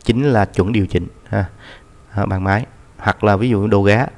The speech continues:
nó thì thường cái đồ gá người ta lắp trên bàn máy. Thì để đơn giản tôi nói trên cái bàn máy này đi.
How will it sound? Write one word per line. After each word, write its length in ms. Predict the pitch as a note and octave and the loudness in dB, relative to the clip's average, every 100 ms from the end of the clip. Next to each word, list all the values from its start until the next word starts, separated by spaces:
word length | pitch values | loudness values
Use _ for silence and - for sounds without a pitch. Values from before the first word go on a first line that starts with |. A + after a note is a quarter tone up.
| - - | -20 -20
nó 160 | - G#2+ | -6 -2
thì 140 | A#2+ | 0
thường 220 | A2 A2+ G#2 | 4 4 6
cái 100 | C3 | 4
đồ 120 | G#2+ | 4
gá 180 | A2 C3+ | 4 4
người 100 | A#2+ | 2
ta 100 | A#2 | 2
lắp 140 | B2 | 2
trên 140 | - A#2 | 0 0
bàn 160 | G2+ | 0
máy. 240 | G2+ A2+ C3+ - - - | 0 -2 -4 -12 -18 -4
Thì 140 | A2 G2+ | 4 6
để 220 | G2 B2 | 6 6
đơn 220 | B2 A2+ | 4 4
giản 180 | F#2+ A2 | 2 2
tôi 100 | A#2+ | 2
nói 160 | A#2+ | 2
trên 180 | B2+ A2 | 2 0
cái 100 | G#2+ | 0
bàn 160 | G2+ G2 | 0 0
máy 140 | G2+ | 0
này 100 | B2+ | 2
đi. 100 | A2 | 0